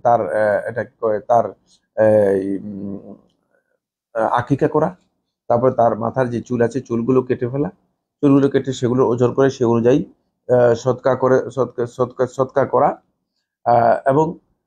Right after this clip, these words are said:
আহ, আলেমদের মধ্যে কেউ কেউ তাহানিকের কথাও বলেছেন যে তার তাহানিক করা, তাহানিক করার মাসালাটি আলেমদের মধ্যে ইখতিলাফ রয়েছে বা দ্বিমত আছে। শরীফ আহমেদ প্রশ্ন করেছেন, "শেখ, আমি একজন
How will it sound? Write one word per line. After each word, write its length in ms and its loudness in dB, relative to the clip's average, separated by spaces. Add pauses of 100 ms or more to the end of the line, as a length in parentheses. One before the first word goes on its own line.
(180)
আহ, 340 2
আলেমদের 340 0
মধ্যে 200 -6
কেউ 180 -2
কেউ 380 -6
তাহানিকের 440 -4
কথাও 300 0
বলেছেন 480 -2 (380)
যে 80 -2
তার 200 -2
তাহানিক 480 -6
করা, 260 -6 (400)
তাহানিক 420 -2
করার 240 2
মাসালাটি 540 -2
আলেমদের 300 -4
মধ্যে 220 -8 (560)
ইখতিলাফ 420 0
রয়েছে 200 2
বা 140 0
দ্বিমত 320 -6
আছে। 200 -20 (920)
শরীফ 240 4
আহমেদ 320 2 (180)
প্রশ্ন 300 -4
করেছেন, 340 -4
"শেখ, 280 -2
আমি 180 2
একজন 400 0